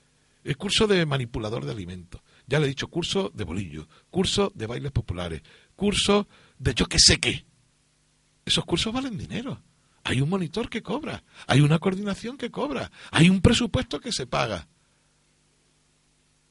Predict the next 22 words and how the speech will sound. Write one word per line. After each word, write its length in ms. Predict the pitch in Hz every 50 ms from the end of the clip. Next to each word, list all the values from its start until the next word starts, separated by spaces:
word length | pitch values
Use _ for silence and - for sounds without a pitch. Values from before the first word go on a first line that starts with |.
| _ _ _ _ _ _
Incluso 640 | 185 202 208 - 285 330 359 - - 359 370 - _ _ _ _ _ _ _ _ _ _ _ _ _ _ _ _ _ _ _ _ _ _ _
cursos 480 | - 247 320 349 339 - - 466 - - - _ _ _ _ _ _ _ _ _ _ - _ - - _ _ _ _ _ _ _ _ _
para 260 | - 170 170 165 170
ver 220 | 214 247 269 - -
los 260 | - 190 190 202 170 -
problemas 640 | - - 180 180 170 180 214 240 254 254 262 233
que 140 | - - 208
hay 100 | 214 220
en 80 | 220 220
un 100 | 214 214
instituto. 720 | 196 - - 185 170 180 214 196 135 - - 90 85 82 - _ _ _ _ _ _ _ _ _ _ _ _ _ _ _ _
Personal 600 | 220 226 208 202 - 226 240 269 311 349 359 370 415 403 - _ _ _ _
pagado 600 | - 185 180 196 302 339 311 269 277 330 440 523 - _ _ _ _ _ _ _ _ _ _
con 160 | - 151 151
nuestros 320 | 147 143 - 147 139 135
impuestos 720 | 135 131 135 - - 339 359 - - _ - 214 254 440 508 _ _ _ _ _
de 160 | - 113 123
ayuntamiento 800 | 120 120 120 120 123 120 127 123 165 220 269 285 269 - - 143
o 80 | 147 -
de 100 | 226 254
la 120 | 277 240
Junta, 520 | - 294 294 269 247 - - 208 254 -